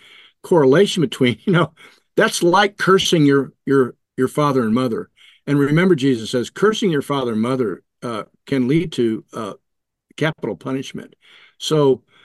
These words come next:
so this kind of lifestyle would be, that's described here in Deuteronomy twenty-nine, it could be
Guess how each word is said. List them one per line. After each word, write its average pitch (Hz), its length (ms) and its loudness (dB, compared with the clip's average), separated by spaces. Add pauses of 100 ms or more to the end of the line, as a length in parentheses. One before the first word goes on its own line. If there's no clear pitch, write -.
(540)
so 156 260 2
this 139 320 0
kind 170 260 0
of 127 120 -2
lifestyle 135 720 -2
would 117 160 0
be, 123 360 2 (840)
that's 123 300 -4
described 135 400 -4
here 123 160 4
in 107 100 -8 (140)
Deuteronomy 127 300 -2
twenty-nine, 117 280 -6
it 107 60 -14
could 131 80 -4
be 131 340 0